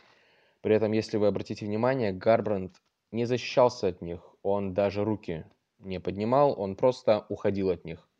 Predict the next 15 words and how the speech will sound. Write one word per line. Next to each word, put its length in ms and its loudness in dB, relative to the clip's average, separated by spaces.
И 100 2
таким 320 0
образом 680 4
Ти 180 -4
Джей 180 2
знал 340 2
то, 100 -4
что 360 0
он 240 -2
может, 640 -2
а, 300 -8
задеть 640 -2
своего 300 2
соперника 600 -2
хайкиком, 720 -4